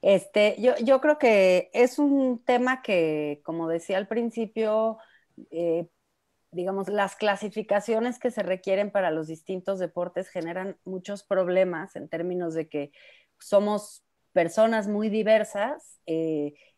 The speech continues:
y difícilmente clasificables, ¿no? Y, y lo que hemos visto, y eso les doy un ejemplo muy reciente, eh, de un, de una persona que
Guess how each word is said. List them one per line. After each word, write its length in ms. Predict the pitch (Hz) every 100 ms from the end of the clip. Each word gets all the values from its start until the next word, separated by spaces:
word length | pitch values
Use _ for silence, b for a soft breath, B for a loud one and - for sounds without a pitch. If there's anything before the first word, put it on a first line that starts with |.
| _
y 80 | 196
difícilmente 800 | 202 262 254 277 254 233 220 233
clasificables, 1000 | 196 180 185 170 180 202 196 156 147 143
¿no? 360 | 160 269 359 b b b _
Y, 400 | 214 220 214 220
y 100 | 214
lo 220 | 220 220 220
que 140 | 240
hemos 340 | 240 285 254
visto, 560 | 269 277 - - 220 277
y 140 | 247 190
eso 340 | 185 208 180
les 180 | 196 180
doy 180 | 202 220
un 80 | 220
ejemplo 420 | 196 202 190 202
muy 200 | 202 214
reciente, 960 | 208 202 - 208 196 190 196 190 180 -
eh, 440 | 160 147 139 143 151
de 100 | 170
un, 680 | 180 185 180 180 175 170 156
de 100 | 175
una 280 | 190 190
persona 460 | 196 190 202 190 190
que 260 | - 143